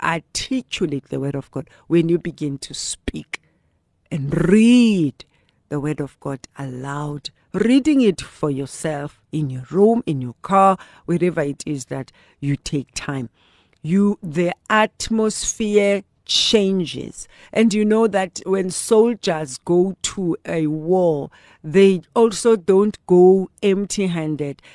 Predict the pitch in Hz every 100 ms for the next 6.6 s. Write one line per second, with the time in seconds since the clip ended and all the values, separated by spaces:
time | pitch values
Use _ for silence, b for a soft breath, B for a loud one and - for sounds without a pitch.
0 | b 156 180 175 160 - 196 214 214 214
1 | 208 - 165 151 151 165 175 - - 151
2 | 143 - 143 160 _ - 139 131 131 B
3 | B B B 143 208 - - - 196 160
4 | 127 135 170 175 170 - 147 - 156 147
5 | 139 - 170 156 143 - 143 135 135 160
6 | 156 - - 135 131 -